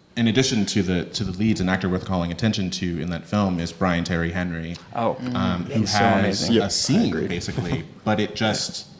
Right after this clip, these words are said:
Speaker 1: A, it's, it's a, it, you know, it's a beautifully acted scene. He, he plays a, a kind of childhood friend of Fonny, the Stefan James character, and he's just gotten out of prison,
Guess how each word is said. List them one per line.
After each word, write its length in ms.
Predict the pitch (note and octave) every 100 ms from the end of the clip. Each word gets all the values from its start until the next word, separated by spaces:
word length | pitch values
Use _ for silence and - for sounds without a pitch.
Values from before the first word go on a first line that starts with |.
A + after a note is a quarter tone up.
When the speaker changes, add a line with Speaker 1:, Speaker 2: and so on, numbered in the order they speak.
| - - - -
Speaker 1:
A, 160 | D#3 F3+
it's, 260 | B2+ - A#2
it's 160 | G2
a, 220 | A2+ G2+
it, 80 | A2 -
you 120 | A2+
know, 100 | G#2
it's 140 | F#2+ G#2+
a 40 |
beautifully 320 | B2+ C3 B2
acted 240 | G2 F2+ F#2
scene. 220 | F2+ F2
He, 240 | F#2 G2+
he 160 | G2+ G2+
plays 260 | G2 G2 F2+
a, 60 |
a 120 | F2
kind 140 | G2 F#2
of 60 |
childhood 500 | F2+ - G#2 G2 G2+
friend 520 | - - F2+ F2+ F2 -
of 260 | F2+ F2
Fonny, 380 | - F#2 F2+ F2
the 80 | E2+
Stefan 340 | - F2+ F2
James 280 | E2+ F2 F2
character, 440 | - E2 F2 F2+
and 200 | F2+ F2
he's 280 | - E2+ E2+
just 240 | - G#2 -
gotten 200 | F#2+ F2+
out 100 | F2
of 120 | -
prison, 400 | A#2+ G2 F2+